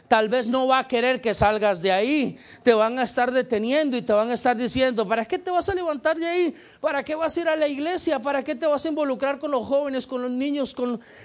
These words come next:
con el crecimiento, con los grupos?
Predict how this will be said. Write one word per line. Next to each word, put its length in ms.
con 160
el 100
crecimiento, 960
con 160
los 160
grupos? 680